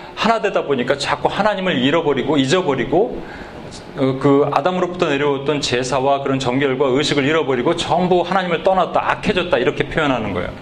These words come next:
두 번째는 이 히브리 전통, 유대 랍비들이 표현하는 건데, 하나님의 아들들은 통치자 또는 권력자, 이게 원래 그, 어, 네피림이 있었다라고, 이 거인들이 있었다 그러죠. 골리앗은 이 미터 구십인데 그거보다 더 큰 거인들이 있었다 그래요.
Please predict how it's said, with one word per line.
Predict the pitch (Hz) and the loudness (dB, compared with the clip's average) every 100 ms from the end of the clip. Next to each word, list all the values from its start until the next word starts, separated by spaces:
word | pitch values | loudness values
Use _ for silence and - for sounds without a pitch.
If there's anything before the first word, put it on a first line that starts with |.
| - - | -16 -6
두 | 143 | 0
번째는 | 160 143 143 175 120 - - - - - | 0 2 2 2 0 -4 -10 -12 -14 -4
이 | 160 | 0
히브리 | 214 240 240 | 0 0 0
전통, | 165 160 165 135 | 0 0 2 2
유대 | 139 160 | 4 4
랍비들이 | 123 127 - 190 190 185 185 | 2 0 -2 2 4 4 2
표현하는 | 185 208 185 151 | 2 2 2 2
건데, | 127 117 120 180 | 2 2 0 0
하나님의 | 214 220 214 190 | 0 0 0 0
아들들은 | 135 156 147 151 208 139 | 0 -2 0 0 0 -4
통치자 | - 277 - - 139 101 | 0 0 0 0 0 0
또는 | 147 135 | -2 0
권력자, | 123 143 156 - - 101 - - - - 147 | 0 2 0 0 -2 -2 -2 -14 -16 -8 -6
이게 | 151 175 | -2 0
원래 | 131 147 156 | 0 0 -2
그, | 143 139 131 135 - - - | 0 0 0 -6 -12 -16 -6
어, | - 107 | -2 -2
네피림이 | 107 151 151 233 226 214 185 | -2 -4 -4 -4 -2 -2 -2
있었다라고, | 147 170 165 151 143 135 | 0 0 0 -2 -2 -2
이 | 123 131 | -2 -2
거인들이 | 135 131 208 208 190 | 0 0 0 -2 -2
있었다 | - 151 135 | -4 -2 -2
그러죠. | 117 135 | -2 -2
골리앗은 | 131 151 180 - 143 | 0 0 -2 -2 -2
이 | 139 | 0
미터 | 165 160 | 0 -2
구십인데 | 127 127 131 120 117 | -2 -4 -2 0 0
그거보다 | 123 131 131 | 0 -2 -4
더 | - - | -4 -2
큰 | 208 165 | -2 0
거인들이 | 131 135 147 131 | 0 0 0 -2
있었다 | - - 135 | -2 0 0
그래요. | 113 143 123 175 | 2 0 0 -2